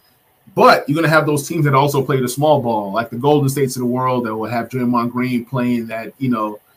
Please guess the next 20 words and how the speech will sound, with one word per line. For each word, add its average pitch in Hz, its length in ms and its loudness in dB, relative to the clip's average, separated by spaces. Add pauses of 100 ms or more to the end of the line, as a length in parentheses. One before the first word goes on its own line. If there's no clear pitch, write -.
that 127 220 0
center, 147 360 2
that 123 140 4
small 139 300 2
ball 131 160 0
center. 135 280 0
So 120 240 -4 (200)
it's 123 100 -4
all 180 320 6
about 139 560 4
situations, 135 800 2
who's 143 160 0
gonna 139 180 0
impose 120 380 -4
their 123 100 -2
will. 123 320 -2
Lakers 127 340 -4
won 131 180 -4
their 123 120 -4
first 123 360 -4